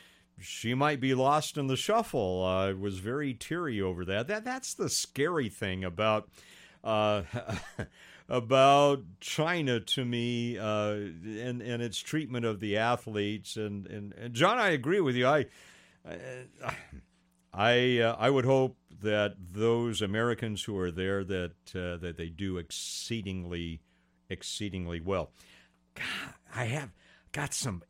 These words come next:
interesting facts about Jesse Owens and what opened the door for him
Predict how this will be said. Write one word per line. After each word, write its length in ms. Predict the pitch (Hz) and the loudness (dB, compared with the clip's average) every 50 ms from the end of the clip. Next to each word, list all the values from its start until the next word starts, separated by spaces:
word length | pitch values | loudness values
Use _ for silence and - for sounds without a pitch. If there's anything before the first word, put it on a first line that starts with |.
| _ _ _ | _ _ _
interesting 640 | 165 190 202 - - 131 120 - - 123 107 98 | -6 -4 -4 -2 -4 -4 -4 -4 -4 -4 -6 -6
facts 560 | 87 - - 139 123 110 101 95 - - - | -6 -4 -4 -2 -2 -2 -4 -6 -8 -8 -8
about 380 | 123 98 80 101 95 92 90 - | -8 -6 -4 -2 -2 -2 -4 -8
Jesse 560 | - - - 113 135 147 - - 147 139 135 | -10 -8 -6 -4 -4 -4 -4 -4 -2 -2 0
Owens 560 | 135 127 113 95 80 76 76 82 95 95 - - _ - - - - - _ _ | 0 0 0 -2 -4 -6 -6 -8 -8 -8 -10 -16 _ -20 -20 -20 -20 -20 _ _
and 540 | - 110 110 110 110 107 107 107 104 107 - _ _ _ _ - _ | -6 -2 0 0 0 0 0 -2 -4 -6 -10 _ _ _ _ -20 _
what 340 | - 104 110 123 151 156 - | -8 0 4 4 4 4 2
opened 320 | 139 143 139 - 139 120 | -2 -2 -2 -4 -4 -4
the 60 | 113 | -4
door 340 | 107 90 117 120 127 127 120 | -4 -2 0 0 0 0 0
for 340 | 107 - - 110 107 98 95 | -2 -6 -6 -4 -2 -2 -2
him 640 | 92 - - - 175 196 160 104 85 80 76 80 | -2 -4 -6 -4 -2 0 0 0 -2 -4 -6 -8